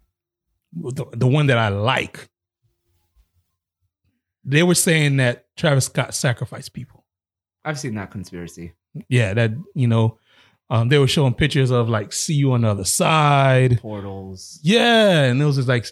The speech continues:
Speaker 1: you know, Travis Scott sacrificed a bunch of people for whatever reason. Everybody was calling it hell. But it was super sad, man, to, to go to a concert and not come home.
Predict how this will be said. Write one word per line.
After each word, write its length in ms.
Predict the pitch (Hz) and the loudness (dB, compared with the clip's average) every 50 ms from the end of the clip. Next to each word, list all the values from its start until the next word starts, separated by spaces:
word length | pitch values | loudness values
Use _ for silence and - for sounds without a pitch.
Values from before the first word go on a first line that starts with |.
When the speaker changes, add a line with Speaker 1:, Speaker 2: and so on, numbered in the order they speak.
| _ _ | _ _
Speaker 1:
you 200 | - 143 135 127 | -4 -2 -2 0
know, 360 | 127 120 117 113 113 113 - _ _ _ _ _ _ _ _ _ _ _ - | 0 0 0 0 -2 -2 -4 _ _ _ _ _ _ _ _ _ _ _ -2
Travis 280 | - 143 127 117 117 - | 0 0 2 2 0 -2
Scott 320 | - - 120 117 - - | 0 -2 -4 -4 -4 -8
sacrificed 580 | - - - - - - - - 120 127 - - | -6 -2 -2 -2 -4 -6 -10 -12 -10 -10 -10 -8
a 40 | 123 | -4
bunch 240 | 110 120 113 107 - | 0 0 0 0 -4
of 120 | _ _ | _ _
people 480 | - 139 120 - 123 113 110 110 107 - | -2 -2 0 2 2 2 2 2 0 -2
for 280 | - - 127 113 107 107 | -4 -2 0 2 2 4
whatever 480 | 113 120 123 123 120 110 110 110 110 107 | 2 2 2 2 2 0 0 0 0 0
reason. 500 | 110 113 110 107 104 110 95 95 98 - _ _ _ _ _ _ _ _ _ - | 0 0 0 -2 -2 -2 -4 -4 -4 -6 _ _ _ _ _ _ _ _ _ -2
Everybody 260 | 131 123 117 120 113 | 0 2 4 4 4
was 80 | 110 107 - | 2 2 2
calling 240 | 139 117 107 101 | 0 0 0 0
it 80 | 101 110 | -2 -2
hell. 460 | - 143 127 120 117 113 110 - _ _ _ _ _ _ _ _ _ _ _ _ _ - | 0 2 2 4 4 2 2 -2 _ _ _ _ _ _ _ _ _ _ _ _ _ -6
But 100 | - 247 | -2 0
it 40 | |
was 200 | 214 170 - - - | 2 2 2 0 -2
super 440 | - - - 277 208 - - 139 110 | -2 0 0 0 0 0 0 -2 -2
sad, 480 | - - - 160 165 135 113 98 95 | -2 0 2 2 4 4 4 2 2
man, 400 | 104 101 104 104 107 110 117 - _ _ _ _ _ - | 0 0 2 2 2 2 0 -2 _ _ _ _ _ -2
to, 120 | - 160 127 | -2 -2 0
to 380 | 113 - 160 151 131 117 123 - _ _ _ _ _ _ _ _ _ _ _ _ _ _ _ _ _ _ _ _ _ _ _ _ _ _ _ _ _ _ _ - 151 123 | 0 0 2 2 2 0 -4 -10 _ _ _ _ _ _ _ _ _ _ _ _ _ _ _ _ _ _ _ _ _ _ _ _ _ _ _ _ _ _ _ -12 -4 2
go 160 | 139 170 180 | 4 4 4
to 200 | - - 185 147 | 4 4 2 2
a 40 | 131 | 2
concert 500 | - 165 151 143 131 - 151 135 127 - | 2 2 2 2 4 4 2 0 0 0
and 220 | 131 117 110 104 | 0 2 4 4
not 240 | 107 113 110 - - | 4 2 0 -2 -4
come 160 | - 127 110 | -2 0 2
home. 300 | 101 104 101 95 92 - | 4 4 2 2 -2 -6